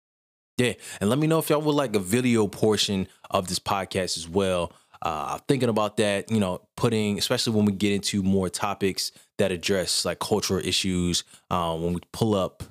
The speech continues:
you know, news articles, maybe even some videos to put in there for some context. Let me know if that's something that y'all would like, or if the audio version of the podcast is sufficient enough. But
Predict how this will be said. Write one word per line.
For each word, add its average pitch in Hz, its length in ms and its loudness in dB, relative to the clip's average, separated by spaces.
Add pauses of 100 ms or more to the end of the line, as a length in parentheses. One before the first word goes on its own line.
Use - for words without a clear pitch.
(280)
you 107 60 -2
know, 85 120 0
news 98 340 0
articles, 90 720 0
maybe 90 240 -2
even 87 160 -2
some 87 180 -4
videos 90 440 -2
to - 80 -8
put - 160 -6
in 90 120 0
there 87 260 -2 (220)
for 95 140 0
some 85 160 -4
context. 92 520 -2
Let 101 100 4
me 107 80 6
know 107 120 4
if 92 80 -4
that's 98 180 0
something 92 260 0
that 87 160 -2
y'all 95 140 2
would 92 100 0
like, 90 280 -2
or 107 240 2 (220)
if 113 160 0
the 101 80 2
audio 98 360 2
version 92 360 0
of 87 60 0
the 85 80 -2
podcast 87 640 -4 (280)
is 90 100 2
sufficient 90 460 -2
enough. 85 500 -2 (400)
But 95 280 0